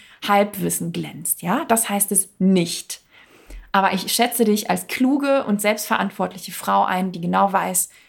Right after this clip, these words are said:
was du dir zumuten kannst, was du deinen Kundinnen zumuten kannst, was du deinem potenziellen Arbeitgeber zumuten kannst und wo du sagen kannst, "Hey, das sind solide achtzig Prozent und da setze ich jetzt einen Haken dran und den Rest, den ziehe ich nach."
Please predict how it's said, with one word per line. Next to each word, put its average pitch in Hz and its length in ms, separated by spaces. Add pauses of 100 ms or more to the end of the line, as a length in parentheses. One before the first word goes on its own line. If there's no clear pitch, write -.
(280)
was 196 260
du - 80
dir 240 140
zumuten 220 520
kannst, 196 360
was 185 140
du - 80
deinen 180 200
Kundinnen 240 460
zumuten 190 560
kannst, 180 340 (420)
was 196 180
du 196 80
deinem 196 460
potenziellen 220 640
Arbeitgeber 180 680
zumuten 180 500
kannst 180 360
und 180 120
wo 214 80
du 214 80
sagen 185 260
kannst, - 300
"Hey, 202 240 (420)
das 202 180
sind 214 120
solide 220 460
achtzig 220 400
Prozent 202 560 (340)
und 185 120
da 190 60
setze 196 240
ich 202 100
jetzt 180 200
einen 185 120
Haken 214 260
dran 196 300 (340)
und 202 120
den 185 120
Rest, 185 280
den 180 120
ziehe - 180
ich - 120
nach." - 320